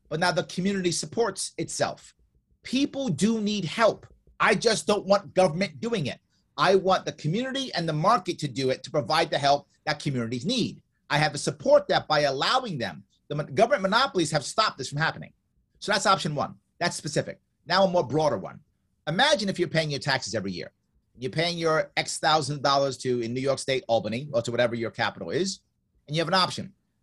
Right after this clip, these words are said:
You can take two hundred fifty bucks of that money and not send it to Albany. Well, you're gonna pay it, send it out anyway, but instead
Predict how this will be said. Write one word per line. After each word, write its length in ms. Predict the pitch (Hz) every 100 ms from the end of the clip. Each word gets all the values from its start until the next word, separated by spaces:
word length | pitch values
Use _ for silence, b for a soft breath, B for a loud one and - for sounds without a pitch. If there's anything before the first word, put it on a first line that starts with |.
| _
You 100 | 147
can 160 | 180 156
take 280 | 185 -
two 120 | - 254
hundred 140 | 277
fifty 160 | - 220
bucks 280 | 196 190
of 60 | 156
that 180 | 165 156
money 300 | 147 120 151 _ _ _
and 140 | 127 139
not 240 | 202 226
send 180 | - 160
it 60 |
to 80 | -
Albany. 460 | 226 247 127 143 147
Well, 160 | 135 131
you're 100 | 156
gonna 100 | 180
pay 120 | 185
it, 120 | -
send 120 | 170
it 20 | 180
out 40 |
anyway, 360 | 180 120 110 117 _ -
but 100 | 147
instead 460 | 143 262 208 180